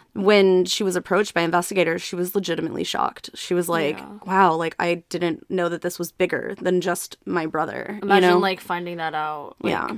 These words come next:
Speaker 2: ugh, that's so awful.
Speaker 1: So, again, the bodies were exhumed, and, um, through toxicology reports, they, they did determine that they were positive for excessive, excessive amounts of epinephrine.
Speaker 2: Wow.
Speaker 1: Clearly.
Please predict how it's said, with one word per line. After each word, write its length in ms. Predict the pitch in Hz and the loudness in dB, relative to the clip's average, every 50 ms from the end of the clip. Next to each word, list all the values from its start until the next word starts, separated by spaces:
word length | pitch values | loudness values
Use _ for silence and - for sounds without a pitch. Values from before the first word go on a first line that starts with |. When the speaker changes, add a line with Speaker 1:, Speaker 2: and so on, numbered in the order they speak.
| 196 - - | -10 -12 -12
Speaker 2:
ugh, 180 | 180 180 175 - - - | -12 -12 -12 -12 -18 -18
that's 180 | - 180 180 - - | -18 -16 -16 -14 -16
so 240 | - - - - - | -14 -14 -16 -14 -12
awful. 380 | - - - - - - - - 233 220 - - | -12 -12 -12 -14 -18 -20 -20 -20 -20 -20 -18 -12
Speaker 1:
So, 760 | - - - 233 226 220 220 214 214 214 208 208 208 208 208 - | -6 2 6 8 8 10 10 10 8 8 8 6 6 6 4 4
again, 420 | - 240 247 233 220 220 214 214 214 | 4 6 6 6 6 6 6 4 2
the 180 | 202 214 196 | 2 0 -2
bodies 400 | 196 202 - 190 185 190 196 190 | 0 6 6 8 8 8 4 2
were 120 | 196 190 190 | 2 0 0
exhumed, 560 | 185 185 196 185 214 226 220 208 208 202 190 | 0 0 -2 0 4 6 6 6 6 4 4
and, 840 | 185 - - - 190 190 185 180 180 185 185 185 180 180 180 175 - - | 2 2 0 2 4 4 6 6 6 6 6 6 6 6 4 2 0 0
um, 380 | - 175 170 170 160 160 165 160 | 0 2 2 2 0 0 -2 -2
through 140 | 185 196 | -4 -2
toxicology 600 | - 208 180 180 - 185 - 185 170 170 165 170 | 2 2 2 2 2 -4 -2 0 0 0 0 -2
reports, 480 | 165 165 165 - - 165 147 - - - | -4 -4 -6 -6 -4 -6 -6 -6 -6 -6
they, 140 | - 160 160 | -4 -4 -4
they 280 | - 185 185 - 175 | -4 -6 -2 -2 0
did 160 | 170 165 175 165 | 0 0 -2 -2
determine 480 | 175 170 - - - 156 156 147 156 160 | -2 -6 -6 -6 -4 -2 -2 0 -2 -2
that 100 | 151 - | -2 -4
they 80 | 165 | -4
were 120 | 160 156 156 | -4 -4 -6
positive 460 | - - 160 160 - 160 - - - | -4 -4 -4 -4 -4 -8 -8 -8 -8
for 160 | - 170 165 | -8 -6 -6
excessive, 600 | 147 - - - 160 - - 175 - 156 156 160 - _ _ _ | -6 -6 -4 -4 -4 -4 -6 -8 -10 -10 -10 -10 -12 _ _ _
excessive 560 | - 208 - - - - 208 202 - - 196 190 | -10 -8 -8 -6 -2 -2 0 0 0 -4 -4 -2
amounts 440 | 180 180 170 165 160 151 - - - - | 0 0 0 0 0 -2 -4 -6 -8 -4
of 560 | 165 160 151 151 156 143 180 - - - - _ - | -4 -2 -2 -2 -4 -6 -8 -14 -18 -20 -16 _ -8
epinephrine. 520 | 170 - - 110 - - - - 64 - - _ _ _ _ | -8 -6 -4 -6 -6 -6 -6 -8 -10 -10 -10 _ _ _ _
Speaker 2:
Wow. 440 | - 180 175 175 185 190 180 190 _ _ | -20 -18 -18 -16 -18 -18 -20 -20 _ _
Speaker 1:
Clearly. 420 | - - 165 160 151 156 190 208 | -6 -4 -4 -4 -2 -6 -8 -10